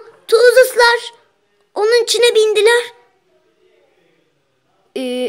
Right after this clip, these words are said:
Eylülcüm, sana bir şey demem lazım. Söyle. Sanırım Tuzusların sonu. Ah, Tuzusların sonuydu o.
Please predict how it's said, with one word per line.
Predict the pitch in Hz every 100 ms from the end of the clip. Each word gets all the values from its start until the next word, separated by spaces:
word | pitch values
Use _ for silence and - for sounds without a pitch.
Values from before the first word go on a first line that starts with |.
| -
Eylülcüm, | 220 220 240 196 220 208 - _
sana | - 254 240 226
bir |
şey | 262 214
demem | 185 185 185 190
lazım. | 190 190 208 - _ _
Söyle. | - - 403 381 359 359 349 339 - _ _ _ _ _ _ _
Sanırım | - - 269 269 254 269 269
Tuzusların | 269 285 269 214 190 196 185 175
sonu. | 180 220 220 240 262 262 269 - - _ _ _ _ _ _ _ _ _ _ _ 240
Ah, | 190 160 - _ _ _ _ _ _ _ _
Tuzusların | - 247 185 180 190 190 196
sonuydu | 202 - 190 170 147 156
o. | 123 113